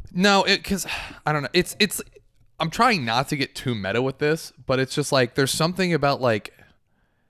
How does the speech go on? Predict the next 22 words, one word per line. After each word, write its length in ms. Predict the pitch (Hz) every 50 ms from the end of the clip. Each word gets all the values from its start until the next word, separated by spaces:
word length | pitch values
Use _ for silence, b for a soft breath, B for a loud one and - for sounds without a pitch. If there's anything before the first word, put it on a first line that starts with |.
| _ _ _ _ _ _ _ _ _ _ _ _ _ _ _ _ _ _ _ -
Gen 360 | 113 - - 120 127 131 131
Z 240 | 123 113 117 117 113
culture 640 | 110 - - 127 120 113 - - 92 87 85 95 107 - _ _ _ _ _ _ _ -
that 440 | 113 117 113 110 107 98 - _ _ _ _ _ _ _ _ _ _ _ _ _ _ _ _ _ _ -
it's 200 | 143 135 - -
like 260 | 165 143 135 - - 123 117
they're 260 | 120 160 190 220 254 240
making 380 | 220 208 214 - - 190 170
fun 240 | - - 180 175 170
of 160 | 156 131 127 - _ _
us, 380 | 110 120 135 151 170 - - -
but 220 | 135 139 135 -
they 140 | - 123 117
did 340 | 107 101 - - 135 139 151
it. 220 | 165 165 - - _ _ _ _ _ _ _ _ _ _ _ _
We 200 | - 147 151 180
would 180 | 170 160 208 202
have, 100 | 185 151
res-, 280 | 160 139 - - - - _ _ _ _ _
as 300 | - 170 180 190 170 131
Gen 280 | 123 117 151 165 170 156
Zers, 600 | 127 113 135 165 175 175 185 190 214 104 -